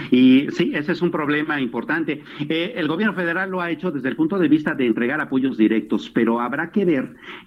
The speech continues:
qué, eh, mecanismos de fiscalización estará dando cada entidad,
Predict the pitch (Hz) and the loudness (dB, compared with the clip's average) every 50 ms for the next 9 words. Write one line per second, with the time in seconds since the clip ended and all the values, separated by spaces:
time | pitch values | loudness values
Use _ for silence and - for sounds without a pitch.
0 | _ _ - - 156 160 165 170 180 - - 139 127 120 113 110 113 127 127 - | _ _ -2 0 0 2 2 2 0 0 2 2 2 4 6 6 6 6 6 2
1 | - 131 120 120 139 160 160 - 170 156 123 117 113 - 113 - - - 113 113 | -2 -4 -2 0 0 0 0 0 0 0 2 2 2 0 0 0 -2 -4 -4 -4
2 | 101 110 107 - 143 143 139 135 131 - 127 123 135 131 135 131 120 120 120 131 | -4 -4 -4 0 4 4 4 4 4 2 -2 -2 -2 -2 0 0 0 0 -2 -2
3 | 135 135 127 120 120 104 104 127 135 | -2 -2 0 0 2 2 2 0 -2